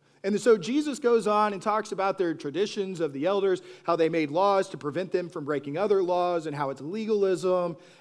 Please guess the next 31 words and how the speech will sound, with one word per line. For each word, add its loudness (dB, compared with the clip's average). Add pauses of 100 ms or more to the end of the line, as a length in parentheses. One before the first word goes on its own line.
and -2
that 0 (840)
it's -10
not 0 (180)
what's -2
external 0
that -2
defiles -4
you, -6
but 0
it's -2
the -8
very -2
nature -2
of -4
your -4
heart. 0
It's -8
what's -4
internal. -6
It's -10
your -6
heart -4 (240)
that -2
leads -2
to -10
the -4
defilement. -8 (1000)
And -2
it's -6
Jesus, -4